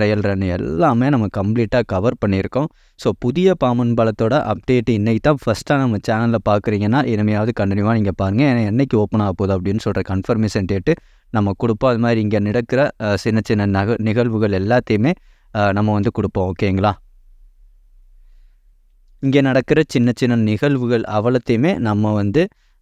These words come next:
அ, வீடியோ வந்து கொடுத்துக்கிட்டு இருக்கோம். அதனால நீங்க தாராளமா நம்ம சேனலை வந்து ஃபாலோ பண்ணி பார்க்கலாம். இல்ல ப்ரீவியஸ் வீடியோ பார்க்கணும்னாலும் நம்ம சேனல்ல பார்க்கலாம். ஏன்னா, எல்லா சனிக்கிழமையுமே நம்ம பாம்பன் பாலத்தோட அப்டேட் கொடுத்துருவோம். So, இந்த ரெண்டு நாள் பாம்பன் பாலத்தோட அப்டேட் கொடுக்குறனால மேக்ஸிமம் இந்த சனிக்கிழமை வராது, ஓகேங்களா? நான் அதையும் சொல்லிக்கிறேன்.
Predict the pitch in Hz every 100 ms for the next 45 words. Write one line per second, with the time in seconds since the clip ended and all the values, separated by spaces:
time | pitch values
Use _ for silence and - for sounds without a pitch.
0 | 104 98 95 110 117 117 104 120 - 110
1 | 107 107 92 95 120 151 113 101 107 117
2 | 98 101 104 113 113 160 139 101 - 107
3 | 104 104 101 101 110 101 98 101 98 98
4 | 95 104 135 143 143 151 151 - 127 113
5 | 107 104 104 107 104 120 143 107 107 104
6 | 101 101 101 123 117 104 98 117 117 107
7 | 104 113 104 101 147 180 - - 127 127
8 | 110 113 120 113 104 107 98 92 117 107
9 | 98 107 - 104 139 147 120 131 131 127
10 | 127 139 139 120 123 127 123 113 110 98
11 | 123 113 147 156 151 123 113 160 - _
12 | - 135 127 139 127 113 117 117 110 117
13 | 117 95 101 110 104 101 104 98 104 101
14 | 95 107 120 - 101 101 101 127